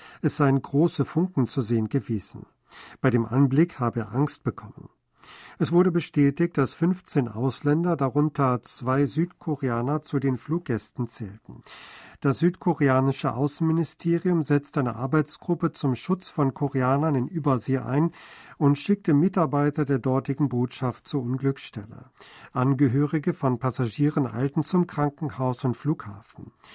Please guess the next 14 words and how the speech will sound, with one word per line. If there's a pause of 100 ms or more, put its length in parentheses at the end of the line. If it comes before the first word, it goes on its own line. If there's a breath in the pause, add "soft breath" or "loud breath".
(420 loud breath)
Der
Polizeibeamte
Ak
Chetri
sagte, (360 loud breath)
man
unternehme
Bemühungen,
um
die
Leichname
schnell
zu
bergen